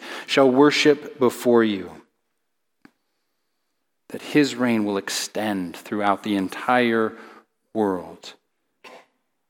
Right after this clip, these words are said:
As Jesus goes through suffering and is raised to glory.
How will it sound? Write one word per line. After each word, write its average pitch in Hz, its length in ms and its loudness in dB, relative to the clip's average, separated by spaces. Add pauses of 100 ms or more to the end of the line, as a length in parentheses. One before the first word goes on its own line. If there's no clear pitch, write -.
(1700)
As - 100 -14
Jesus 113 460 0
goes 107 300 2
through 113 200 -4
suffering 101 520 -4
and 92 100 -4
is 92 120 -6
raised 98 440 -2
to 104 80 -8
glory. 90 580 -8